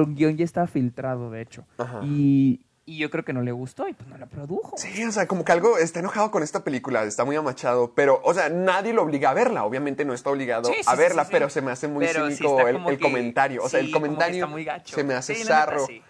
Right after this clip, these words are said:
Speaker 2: porque decir, "Nah, ya la vi, vi clips", es como si me pusieras a mí El Padrino, te veo unos diez minutos en clips de todo lo que exista y me quedo como que, "Eh, ya, ya entiendo de qué se trata esto".
Speaker 1: No,
Speaker 2: Nah.
Speaker 1: y deja tú, todavía más porque Todd Phillips, o sea,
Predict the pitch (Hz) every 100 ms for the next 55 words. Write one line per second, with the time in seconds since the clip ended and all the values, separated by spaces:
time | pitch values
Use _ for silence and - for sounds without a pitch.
0 | _ - 165 165 156 170 175 226 262 269
1 | 185 208 220 180 180 151 165 185 185 143
2 | - 170 214 220 208 151 147 165 151 143
3 | 139 151 185 156 143 151 175 180 196 190
4 | 151 - 151 143 139 147 165 180 - _
5 | _ _ - 220 220 170 190 196 190 202
6 | 202 208 170 165 196 - - 147 127 -
7 | 151 147 175 160 - 208 202 185 - -
8 | 156 131 131 135 143 143 - - 226 226
9 | - _ _ _ 175 185 143 - 151 151
10 | 156 151 147 - 151 131 123 131 302 330
11 | 196 202 226 233 269 277 - 240 269 196
12 | - _ - 175 208 240 269 269 269 -
13 | 269 - 226 - 202 202 - 226 214 170
14 | 160 - - 160 - 135 127 120